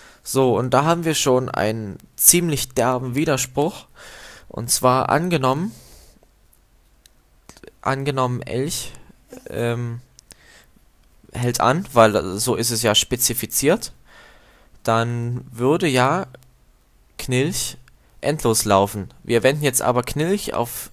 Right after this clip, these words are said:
Knilch an und dadurch müsste es aber auch an-,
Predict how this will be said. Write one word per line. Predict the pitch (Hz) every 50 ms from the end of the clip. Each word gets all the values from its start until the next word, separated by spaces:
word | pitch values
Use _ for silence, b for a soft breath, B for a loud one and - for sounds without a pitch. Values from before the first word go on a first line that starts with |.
| - _
Knilch | - - 151 165 185 196 196 -
an | - 98 120 156 190 220 - B B B B B B B B B B B B B
und | - - 120 120 120 120 120 120 120 110 - - b b b b b b b b b b _ _ _ _ _ -
dadurch | - 98 117 131 139 151 156 - - - - - _
müsste | - 120 135 165 190 - - - 165
es | - 143 -
aber | - - 127 131 135 -
auch | - 135 -
an-, | - - - 170